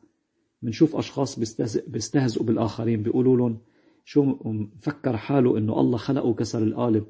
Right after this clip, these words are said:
هيدي حقيقة، هيدي حقيقة تامة، حقيقة ما في أي مجال لل-، ال-،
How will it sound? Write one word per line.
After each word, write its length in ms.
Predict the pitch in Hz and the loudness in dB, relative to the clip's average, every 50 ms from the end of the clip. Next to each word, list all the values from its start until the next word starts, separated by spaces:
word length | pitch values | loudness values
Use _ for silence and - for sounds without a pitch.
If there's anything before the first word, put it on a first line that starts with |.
| - _ _ | -10 _ _
هيدي 360 | - 120 156 151 143 135 131 | -2 2 4 4 4 4 0
حقيقة، 680 | 113 - - - - 165 156 - - 127 117 113 107 - _ _ _ _ - | -2 -2 -4 2 4 6 6 4 4 0 -4 -6 -8 -12 _ _ _ _ -10
هيدي 300 | 117 127 139 127 123 120 | -6 -4 -2 -2 -2 -2
حقيقة 480 | - - - - 156 156 - - 117 | -4 -2 2 4 6 6 4 2 -4
تامة، 540 | 110 - - 143 147 147 139 135 123 113 98 - _ _ _ _ _ _ _ _ | -6 -4 -2 0 2 2 2 2 0 -2 -4 -6 _ _ _ _ _ _ _ _
حقيقة 680 | - - - - - 151 147 - - 135 139 143 139 - - _ _ _ - 120 | -14 -10 -4 2 4 4 4 4 4 0 -4 -4 -6 -10 -18 _ _ _ -6 0
ما 160 | 120 139 143 | 2 2 2
في 300 | 143 - 135 127 - - | 2 0 0 0 2 4
أي 280 | 151 147 143 135 131 | 4 4 6 4 4
مجال 340 | 120 120 113 101 123 135 131 | 4 2 0 2 2 4 4
لل-، 400 | 123 117 117 113 113 110 - - | 4 4 4 4 2 2 0 -2
ال-، 420 | 113 110 101 101 101 101 101 101 | -4 -4 -2 -2 -2 -2 -4 -4